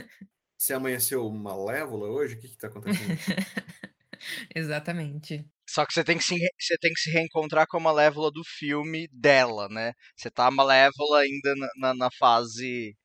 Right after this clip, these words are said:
Speaker 3: do filme original, da animação original, né? Que ainda era má, má mesmo. Aí você tem que agora virar a heroínazinha, né?
Speaker 2: Sim, eu tô, eu ainda tô chamando a Bela Adormecida de Little Beast.
Speaker 3: E aí você tem que virar o quê? Você tem que virar a, a,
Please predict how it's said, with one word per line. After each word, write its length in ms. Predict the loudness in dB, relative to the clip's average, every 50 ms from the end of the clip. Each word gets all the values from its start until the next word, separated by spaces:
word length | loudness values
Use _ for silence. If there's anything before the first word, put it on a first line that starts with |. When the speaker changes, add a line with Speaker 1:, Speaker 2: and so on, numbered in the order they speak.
| _ _ _ _ _
Speaker 3:
do 100 | -12 -12
filme 320 | -8 -6 -6 -4 -4 -4
original, 480 | -4 -4 -4 -6 -4 0 2 2 2 2
da 100 | -2 -6
animação 380 | -8 -8 -8 -8 -6 -6 -8 -8
original, 500 | -8 -8 -10 -8 -6 -4 -4 -4 -6 -8
né? 120 | -10 -14 -12
Que 100 | -10 -10
ainda 160 | -4 -2 0
era 160 | 2 2 0
má, 280 | 2 2 2 2 2 2
má 300 | 0 -2 -2 -2 -4 -6
mesmo. 380 | -8 -14 -20 -20 -20 -20 -20 _ _ _ _ _ -20 _ _ _ _
Aí 80 | -18 -16
você 140 | -16 -14
tem 140 | -12 -12 -8
que 100 | -4 -2
agora 460 | -2 -2 -2 -4 -6 -6 -6 -6 -6
virar 340 | -8 -6 -2 0 2 4 4
a 100 | 2 0
heroínazinha, 960 | -2 -4 -6 -8 -8 -8 -8 -8 -10 -10 -10 -12 -16 -16 -16 -18 -18 -16 -14
né? 200 | -10 -8 -8 -6
Speaker 2:
Sim, 360 | -6 -6 -6 -8 -8 -8 -8 -8
eu 140 | -10 -8
tô, 80 | -6 -6 -6 -6 -8 -12 -18 _ _ _
eu 80 | -6 -4
ainda 180 | -4 -4 -4 -4
tô 140 | -4 -4
chamando 540 | -2 -2 -2 -4 -2 -4 -4 -6 -6 -6 -4
a 400 | -4 -2 -2 -2 -2 -4 -4 -6 -8 -10
Bela 140 | -8 -6 -6
Adormecida 560 | -6 -6 -8 -8 -10 -10 -12 -10 -10 -10 -10
de 160 | -10 -10 -8
Little 240 | -8 -6 -6 -6 -6
Beast. 460 | -6 -8 -10 -10 -14 -18 -18 -20 -20 _ _ _ _ _ _ _ _ _ _ _ _ _ _ _ _ _ _ _ _ _
Speaker 3:
E 100 | -10 -8
aí 120 | -8 -8
você 120 | -8 -10 -10
tem 180 | -10 -10 -10
que 100 | -10 -10
virar 260 | -8 -6 -4 -4 -4
o 60 | -6 -8
quê? 240 | -10 -10 -10 -10
Você 120 | -10 -12 -16
tem 100 | -18 -18
que 100 | -14 -12
virar 200 | -8 -6 -4 -2
a, 440 | -2 -2 -2 -2 -4 -4 -4 -4 -6 -6 -8 -8 -8 -8 -8 -10
a, 40 | -10